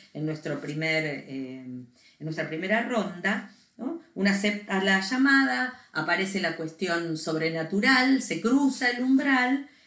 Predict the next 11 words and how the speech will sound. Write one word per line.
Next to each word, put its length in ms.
y 400
entonces 1120
se 160
encuentra 1040
con... 720
Eh, 340
eh, 680
el, 280
a-, 260
se 200
habla 760